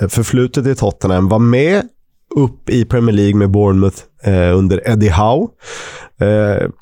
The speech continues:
Jack Stacey har ju även figurerat på den positionen, till höger i försvaret alltså. Eh,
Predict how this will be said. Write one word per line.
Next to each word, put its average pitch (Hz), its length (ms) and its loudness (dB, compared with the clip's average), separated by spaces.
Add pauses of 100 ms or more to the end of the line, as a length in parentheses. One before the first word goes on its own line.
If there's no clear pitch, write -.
(320)
Jack 127 160 -2
Stacey 135 440 0
har 135 80 0
ju 135 60 2
även 123 600 0
figurerat 120 520 0
på 117 60 -2
den 117 140 0
positionen, 117 720 0
till 113 180 0
höger 110 320 2
i 110 240 0
försvaret 104 600 0
alltså. 120 320 -2 (720)
Eh, 85 180 -2